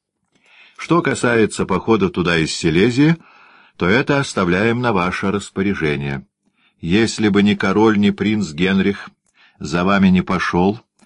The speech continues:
оба были бы задержаны австрийскими войсками. В таком случае надлежало бы вам отправить небольшой корпус в подкрепление к осаждающим Кольберг, а самим исподволь туда идти.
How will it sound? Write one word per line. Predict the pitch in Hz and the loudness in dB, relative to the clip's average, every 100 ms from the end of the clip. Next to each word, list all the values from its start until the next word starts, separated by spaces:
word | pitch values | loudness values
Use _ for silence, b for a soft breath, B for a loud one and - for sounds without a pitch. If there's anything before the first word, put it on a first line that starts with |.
| b b b | b b b
оба | 95 123 123 110 | 0 0 0 0
были | 98 117 117 | 2 4 4
бы | 110 110 | 4 2
задержаны | 95 87 82 98 98 101 92 | 2 0 2 0 2 2 2
австрийскими | 90 - 90 90 85 - 82 | 0 -2 -2 0 -2 -4 -2
войсками. | 76 76 - - 82 85 101 110 _ B B B _ | -2 -4 -6 -6 -2 0 0 -2 _ B B B _
В | - | -8
таком | 90 104 101 | -2 0 0
случае | 110 123 - 110 | 2 0 2 2
надлежало | 104 95 98 98 110 104 | 4 2 2 2 0 0
бы | 95 98 | 0 0
вам | 98 98 95 - | 2 2 0 -2
отправить | 92 - 85 95 87 - | -4 -4 -4 0 0 0
небольшой | 87 80 78 95 80 | 0 0 0 0 -2
корпус | - 92 92 123 117 | 0 -2 -2 -6 -8
в | - | -10
подкрепление | - 101 - 214 92 101 98 98 | -10 -6 -4 -2 2 4 4 4
к | 95 | 0
осаждающим | 95 - 92 76 85 87 80 - 85 | -4 -4 -4 -2 -2 0 -2 -4 -4
Кольберг, | - 85 76 80 - B B B B | 0 -2 0 -4 -8 B B B B
а | - 76 71 | -6 -4 -4
самим | - 80 90 147 - | -4 0 2 2 -2
исподволь | - 98 123 - 127 123 127 123 | 0 2 2 0 -4 0 -2 -2
туда | 110 87 80 87 | -2 -2 0 -2
идти. | 92 _ - 71 65 | -2 _ -8 -8 -8